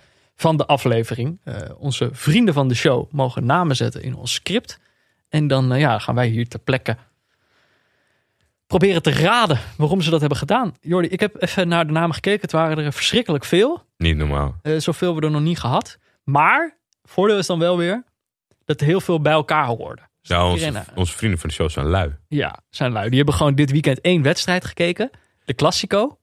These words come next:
Speaker 1: op zaterdagavond. En daar wilde eigenlijk iedereen het over hebben. De naam Louis van Gaal heb ik, eh, drie keer gezien. Van, eh, Jeroen Gerards, Bastiaan Rodney. Jordi Alba heb ik twee keer gezien van Berkje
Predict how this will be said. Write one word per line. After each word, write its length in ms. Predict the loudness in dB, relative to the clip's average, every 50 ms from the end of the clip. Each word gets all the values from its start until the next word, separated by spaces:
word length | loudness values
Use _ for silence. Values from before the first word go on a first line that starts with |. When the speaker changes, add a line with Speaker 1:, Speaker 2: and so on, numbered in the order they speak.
| _ _ -8
Speaker 1:
op 160 | -6 -4 0
zaterdagavond. 880 | 2 2 2 2 2 -2 -2 0 2 2 0 0 0 -4 -8 -8 -10 _ _ _ _ _ _ _ _ _ _
En 120 | -6 -2 0
daar 200 | 2 2 2 2
wilde 180 | 2 0 2
eigenlijk 480 | 2 0 0 0 0 -2 -2 -2 -6 -18 _ -2
iedereen 320 | 0 0 2 2 2 0
het 120 | 0 0
over 160 | -2 -2 -2 -2
hebben. 180 | -4 -4 -2
De 60 | -2
naam 260 | 0 2 2 2 2 4
Louis 260 | 4 4 4 2 0
van 100 | -2 -4
Gaal 420 | -2 0 2 2 2 0 -4 _ _ _ _
heb 180 | -16 -14 -10 -10 -10 -6
ik, 80 | -2
eh, 120 | 0 0 0
drie 280 | 0 0 0 0 0
keer 140 | -2 -2 -4
gezien. 420 | -2 -2 -2 0 0 -2 -2 -6 _ _ _ _ _ _ _ _
Van, 300 | -4 -2 0 0 0 0
eh, 100 | 0 0
Jeroen 280 | 0 0 0 0 -2 -2
Gerards, 580 | -2 -2 -2 0 0 0 -2 -2 -4 -8 -6
Bastiaan 540 | -2 -2 -2 -2 -2 -2 -2 0 0 -2 -4
Rodney. 400 | -2 -2 -2 -2 -2 -4 -4 -4 -10 _ _ _
Jordi 320 | 0 2 2 2 2 0
Alba 260 | 2 2 2 4 2 2
heb 100 | 0 -2
ik 60 | -2
twee 180 | 0 0 0
keer 80 | 0 -2
gezien 220 | -4 -4 -4 -2
van 140 | -2 -4 -2
Berkje 360 | 0 0 0 -2 -6 -16 -20